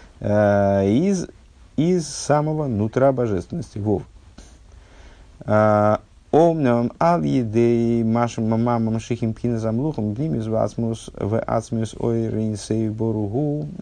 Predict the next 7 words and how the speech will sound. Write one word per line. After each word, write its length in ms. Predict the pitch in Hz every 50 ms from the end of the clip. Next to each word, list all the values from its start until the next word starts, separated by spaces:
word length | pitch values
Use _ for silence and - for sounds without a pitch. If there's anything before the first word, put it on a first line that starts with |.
| - -
бешой 440 | - - 104 - - 147 143 127
шаришин». 640 | 107 101 110 110 113 120 120 110 - - - 110 120 104 - - - - - - - - - - - - - - - - - - -
Э, 420 | 104 110 104 101 101 98 98 101
ну, 360 | 98 101 104 107 117 135 139
естественно, 500 | 127 101 95 - - 127 135 - 127 117
у 20 | 107
нас 280 | 104 107 110 - -